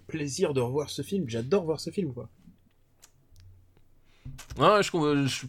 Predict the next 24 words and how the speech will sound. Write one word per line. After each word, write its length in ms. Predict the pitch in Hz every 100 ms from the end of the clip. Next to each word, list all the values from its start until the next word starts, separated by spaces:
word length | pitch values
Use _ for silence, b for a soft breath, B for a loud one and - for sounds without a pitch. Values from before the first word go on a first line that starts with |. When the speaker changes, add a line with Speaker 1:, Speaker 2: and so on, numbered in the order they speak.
| 135
Speaker 2:
je 60 | -
peux 120 | 175
comprendre 280 | 185 170 170
le 60 |
truc, 220 | - 208 -
mais 100 | 123
moi, 140 | 139
c'est 100 | 139
un, 80 | 120
c'est 100 | 131
un 40 |
film 160 | 127 185
qui, 200 | - 127
enfin, 160 | 127 127
qui, 260 | - 127 123
qui 140 | 135
m'énerve 260 | 139 151 131
avec 140 | 107
le 80 | 113
temps. 120 | 110
Enfin, 160 | 107 110
vraiment, 260 | 120 139
c'est, 220 | 139 113
j'ai, 120 | 113